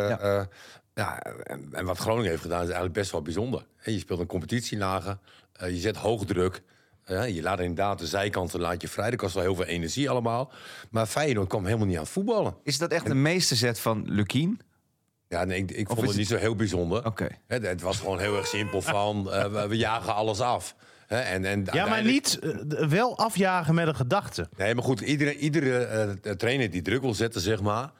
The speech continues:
Speaker 2: hè, die zegt van, "Nou, laat eerst maar even de verdedigers inspelen en dan pas druk."
Speaker 1: Ja.
Speaker 2: Hè, en, en, ja,
Speaker 1: Nou, ik zeg het meer omdat Lukien hier natuurlijk het hele seizoen al mee bezig is.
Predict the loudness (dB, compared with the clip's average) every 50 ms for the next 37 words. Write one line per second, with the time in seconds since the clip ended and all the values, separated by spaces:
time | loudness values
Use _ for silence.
0 | -20 -20 -20 _ _ _ -2 0 0 2 2 0 0 -2 -2 -4 -2 -2 -2 -4
1 | -6 -8 -4 0 0 0 0 2 0 0 0 0 0 0 0 0 0 -2 -4 -6
2 | -2 0 0 2 2 0 0 0 0 0 0 0 0 2 2 2 2 2 0 -2
3 | -4 -2 0 0 0 0 0 -2 -2 -2 -2 -2 0 0 2 2 0 0 -2 -4
4 | -10 _ _ _ _ -2 -2 -2 -2 -2 -2 -2 -2 -2 -2 -2 -4 -4 -8 -14
5 | _ _ _ _ -20 _ _ -4 -2 -2 -2 -4 -8 -14 -18 -20 _ _ _ -20
6 | -20 _ _ -2 -2 0 0 0 0 2 2 2 2 2 4 2 2 2 0 -2
7 | -2 -2 -2 0 0 2 2 4 4 4 2 2 0 -2 -4 -4 -2 0 0 0
8 | 0 2 2 4 4 4 2 2 2 2 2 2 2 2 2 2 2 2 2 2
9 | 0 0 -2 -2 -2 -4 -4 -6 -10